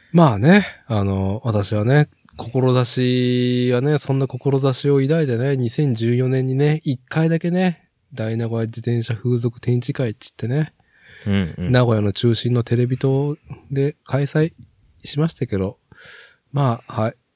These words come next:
Speaker 1: まあ、ほぼ私個人の裁量が大きいところもあり、はい。その後ね、まあ、いろいろ、その、続けていく動きももちろんしたけどね、ちょっと厳しかったからね。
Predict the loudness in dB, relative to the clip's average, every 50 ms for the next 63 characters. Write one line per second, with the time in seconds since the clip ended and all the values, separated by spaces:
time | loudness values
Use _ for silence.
0 | _ -6 -4 -2 -2 -2 -4 -6 -8 _ _ _ _ _ _ _ -6 -2 0 2
1 | 4 4 2 2 _ -10 -8 -6 -4 -2 0 -2 -2 0 2 2 4 4 4 4
2 | 2 0 0 0 2 2 4 4 4 4 4 2 0 -6 _ _ _ _ _ _
3 | _ _ _ -4 -4 -2 -2 -4 -6 -8 _ 0 0 2 2 2 0 0 2 2
4 | 0 0 2 0 0 0 -2 -4 -6 -6 _ -4 -2 -2 -2 -4 -6 -10 _ _
5 | _ _ -10 -8 -8 -8 -10 -12 _ _ _ _ _ _ _ _ _ _ _ _
6 | _ -20 -10 -6 -2 0 0 0 0 0 0 0 0 -2 -4 -8 _ _ _ _
7 | -20 -20 -20 -20 _ _ _ _ _ 0 2 2 4 4 4 6 6 8 8 8
8 | 6 4 2 0 _ _ _ -20 -20 _ _ _ _ _ _ _ _ _ -12 -8
9 | -4 -2 -2 -2 -2 -4 -6 -12 -20 _ _ _ _ _ -20 -20 -20 _ _ _
10 | _ _ _ -6 -4 -2 -2 0 0 0 2 2 2 2 2 0 2 2 2 2
11 | 0 _ _ 0 2 2 2 2 2 2 2 2 2 0 0 0 0 0 0 0
12 | -2 -2 -2 0 -2 -2 -4 -4 -2 -2 -2 -2 -2 -6 -10 _ _ _ _ _
13 | _ -20 -18 -16 -16 -16 -18 _ _ -6 -4 0 4 4 4 4 2 -2 -6 -6
14 | -8 -10 -10 -8 -10 -8 -4 0 0 2 0 0 -4 -14